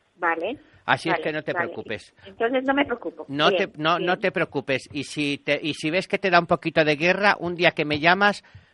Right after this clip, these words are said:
Speaker 2: me lo dices y te digo una cosa para que hagas con unos alfileres. Pero de momento no. Vamos a esperar un poquito.
Speaker 1: Vale.
Speaker 2: Pero de momento no. ¿Vale, cariño?
Speaker 1: Bien, bien.
Speaker 2: Bueno,
Speaker 1: Muchas
Speaker 2: co-,
Speaker 1: gracias, maestro.
Speaker 2: corazón,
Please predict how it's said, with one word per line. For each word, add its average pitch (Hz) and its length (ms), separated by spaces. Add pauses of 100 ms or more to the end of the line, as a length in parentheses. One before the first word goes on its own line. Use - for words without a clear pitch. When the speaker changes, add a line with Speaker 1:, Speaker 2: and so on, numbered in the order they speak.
(160)
Speaker 2:
me 131 200
lo 135 120
dices 175 380
y 151 40
te 143 120
digo 147 180
una 143 160
cosa 151 260
para 127 180
que 135 120
hagas 131 160
con 127 160
unos 123 200
alfileres. 107 500
Pero 123 200
de 135 120
momento 160 420
no. 113 180 (460)
Vamos 139 260
a 151 60
esperar 135 240
un 113 80
poquito. 107 320 (180)
Speaker 1:
Vale. 175 240
Speaker 2:
Pero 135 200
de 135 100
momento 147 420
no. 90 140 (220)
¿Vale, 160 260
cariño? 170 460 (480)
Speaker 1:
Bien, 180 160 (420)
bien. 196 280
Speaker 2:
Bueno, 156 300 (220)
Speaker 1:
Muchas 262 280
Speaker 2:
co-, 220 60
Speaker 1:
gracias, 190 340
maestro. - 120
Speaker 2:
corazón, 170 760